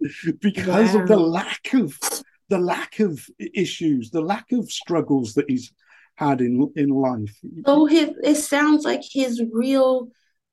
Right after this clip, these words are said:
Speaker 2: um, issue is identity crisis. Finding, <laughs> it's what it sounds like, finding who he is in Christ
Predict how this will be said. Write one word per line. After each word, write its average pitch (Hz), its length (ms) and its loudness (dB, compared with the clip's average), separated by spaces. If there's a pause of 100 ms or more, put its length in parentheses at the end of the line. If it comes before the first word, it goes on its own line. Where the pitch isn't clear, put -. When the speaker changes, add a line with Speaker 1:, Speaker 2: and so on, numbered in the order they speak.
(280)
Speaker 2:
um, 202 800 -4 (380)
issue 254 640 -4
is 196 440 0
identity 190 580 0
crisis. - 800 -10 (420)
Finding, 254 720 2
<laughs> - 40 -10
it's 311 300 2
what 415 140 0
it - 40 -6
sounds 403 240 -2
like, 208 160 -2
finding 262 340 -2 (100)
who 294 260 6
he 302 320 4 (180)
is 196 340 -4 (340)
in 233 240 0
Christ 233 560 -4